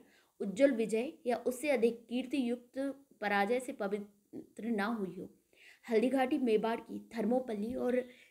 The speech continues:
दिवेर मेवाड़ का मेराथन है। तो मेवाड़ की थर्मोपल्ली किसको कहा जाता है? हल्दी घाटी को।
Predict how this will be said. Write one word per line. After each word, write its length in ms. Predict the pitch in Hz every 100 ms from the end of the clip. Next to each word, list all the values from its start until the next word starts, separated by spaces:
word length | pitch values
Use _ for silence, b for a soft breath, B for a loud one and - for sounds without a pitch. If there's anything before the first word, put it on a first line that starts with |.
| -
दिवेर 340 | 214 233 262
मेवाड़ 380 | 247 208 202 190
का 140 | 185 240
मेराथन 520 | 214 190 180 208 185
है। 200 | 202 _ _ _ _ _
तो 340 | 208 214 208 202
मेवाड़ 360 | 190 196 196 254
की 100 | 277
थर्मोपल्ली 560 | 233 226 233 247 254
किसको 280 | 269 285 330
कहा 220 | 330 247
जाता 300 | 196 185 180
है? 240 | 180 175 - _ _ _ _ _ _ _
हल्दी 220 | 208 208 247
घाटी 280 | 240 196
को। 220 | 202 185